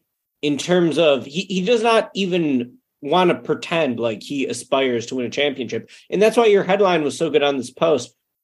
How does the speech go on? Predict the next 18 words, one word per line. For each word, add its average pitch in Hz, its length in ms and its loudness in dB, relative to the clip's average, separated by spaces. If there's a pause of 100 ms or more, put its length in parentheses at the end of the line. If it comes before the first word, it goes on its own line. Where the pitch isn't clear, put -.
(160)
"Arturas 196 460 2
doesn't 180 300 2
settle 170 280 0
for 170 140 -4
mediocrity. 135 720 2
He 127 120 -4
strives 127 520 0
for 110 240 -4
it." 104 40 -4
And 120 100 -4
I 127 40 -2
really 170 300 4
think 190 220 -2
that 143 120 -8
that's 127 300 0
it 160 220 2
because, 110 640 -6 (480)
uh, 110 360 -4